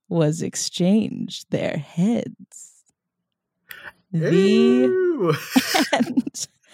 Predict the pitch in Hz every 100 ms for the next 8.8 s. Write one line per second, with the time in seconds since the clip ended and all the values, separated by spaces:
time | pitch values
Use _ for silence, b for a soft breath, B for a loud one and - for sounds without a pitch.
0 | B 269 175 - - 285 - 190 - 196
1 | 240 277 269 311 339 339 339 339 349 _
2 | _ _ _ 165 107 73 71 - 165 _
3 | - 175 226 277 - - - - _ _
4 | 180 170 - - 175 - - - 202 185
5 | 160 170 - 254 233 226 208 196 196 -
6 | _ _ _ _ 160 156 196 202 190 151
7 | - 165 165 160 156 143 156 135 127 120
8 | 120 120 117 120 120 113 110 110